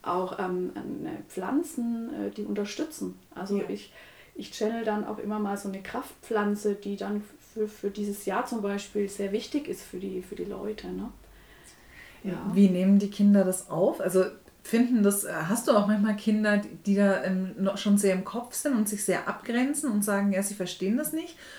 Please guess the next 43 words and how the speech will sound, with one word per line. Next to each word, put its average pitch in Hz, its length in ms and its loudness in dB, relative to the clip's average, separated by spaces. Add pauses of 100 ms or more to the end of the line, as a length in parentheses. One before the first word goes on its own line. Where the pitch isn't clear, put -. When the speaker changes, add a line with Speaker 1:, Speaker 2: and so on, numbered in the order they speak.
(240)
Speaker 2:
Oder 202 260 8
hast 208 180 2
du 208 60 2
das 196 220 0
Gefühl, 202 480 2
dass 190 240 2
die, 208 120 2
die 202 160 0
zu 196 140 -2
dir 185 180 4
kommen, 185 440 -2
da 175 180 -2
wirklich 185 340 -4
sich 190 160 -6
komplett 180 480 -6
drauf 156 240 -8
einlassen 151 560 -6
können? 139 400 -14 (1200)
Speaker 1:
Ähm, 240 640 4
also 220 200 4
was 220 180 2
manchmal 294 500 2
ist, - 280 -2
dass 269 180 2
sie 269 120 0
sich 269 280 -6
mit 240 160 4
der 220 160 0
Entspannung 226 720 2 (520)
ein 247 60 -8
bisschen 247 240 0
schwer 208 460 -2
tun, 311 260 -2 (1000)
weil 214 240 2
häufig 220 280 0
sind 226 200 -4
ja 226 120 -4
die 220 100 -2
Kinder 220 420 -4
im 220 80 -4
Moment 214 400 0
sehr, 208 680 0
ähm, 196 360 -4